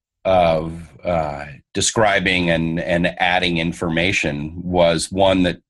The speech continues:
could basically s-, be seen as, we're gonna stuff a bunch of information, you know, into the file header here. And that's kind of what we need to do. You know, maybe we'll stuff a usage rate statement in there and, and, uh,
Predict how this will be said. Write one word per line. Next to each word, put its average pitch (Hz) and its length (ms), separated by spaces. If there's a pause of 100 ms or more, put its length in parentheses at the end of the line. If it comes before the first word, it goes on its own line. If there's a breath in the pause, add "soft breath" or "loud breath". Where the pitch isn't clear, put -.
(600)
could 120 160
basically 117 500
s-, - 180
be 101 220
seen 92 360
as, 82 300
we're 101 180
gonna 92 240
stuff - 520
a 98 60
bunch 87 260
of 82 100
information, 78 840 (540 soft breath)
you 80 120
know, 67 100
into 101 260
the 82 80
file 87 360
header 71 280
here. 62 400 (480 soft breath)
And 113 640 (120)
that's 196 160
kind 214 220
of 185 240
what 151 240
we 160 120
need 160 200
to 156 80
do. 143 320
You 85 100
know, 87 100
maybe 98 240
we'll 101 160
stuff 98 320
a - 20
usage 95 340
rate 95 220
statement 95 380
in 90 140
there 90 320
and, 78 440
and, 80 640 (240)
uh, 69 380